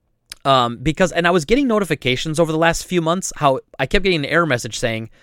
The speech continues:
"Rocket League was not backed up. You, I could not back up your Rocket League data." And I was like, "Well, who cares? I'm not playing Rocket League anymore." But what I think was, it was saying Rocket League, and then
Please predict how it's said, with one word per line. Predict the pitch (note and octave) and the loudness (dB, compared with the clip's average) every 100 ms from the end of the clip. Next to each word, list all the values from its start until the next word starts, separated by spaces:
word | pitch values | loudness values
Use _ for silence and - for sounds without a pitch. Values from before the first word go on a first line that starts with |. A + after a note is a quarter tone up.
| _ _ _ _ | _ _ _ _
"Rocket | B2+ E3+ F3 A#2+ | -2 0 0 -2
League | B2 B2+ - _ | -2 -4 -8 _
was | - C3+ A#2 | -4 -2 -2
not | A#2+ | -2
backed | C#3 C#3+ - | 0 0 2
up. | B3+ C3+ | 0 0
You, | C3 A2 | -4 -6
I | B2+ | -4
could | D3 | -2
not | C#3 B2+ | -4 0
back | B2+ A#2+ | 0 0
up | B2 | -2
your | A#2+ | 0
Rocket | D3+ E3+ B2+ | 0 0 -4
League | A2 | -6
data." | G#2 G2 | -6 -6
And | |
I | G#2+ | -6
was | A2 | -6
like, | A#2+ | -4
"Well, | |
who | C#3 | -2
cares? | E3+ G3 D3 D2 | -2 0 -2 -4
I'm | G#2+ B2 | -8 -6
not | B2+ | -4
playing | - D#3 | -2 -2
Rocket | A2+ G2+ A2 | -2 -6 -8
League | G#2 | -10
anymore." | F2 D#2 D2 - _ _ _ _ - | -12 -14 -18 -20 _ _ _ _ -2
But | C#3+ | 2
what | C#3+ | 4
I | B2+ | 4
think | - B3+ C4+ - | 4 2 2 -2
was, | G#2 G2 G2+ - - - | -4 -4 -6 -8 -8 -2
it | C#3 | 0
was | C#3 | 0
saying | - B2+ A2 | -2 -4 -2
Rocket | C#3+ G3 D#3+ | -2 -2 -4
League, | A#2+ A2+ G#2+ - | -4 -4 -6 -8
and | B2 C3 | -6 -2
then | B2 | -2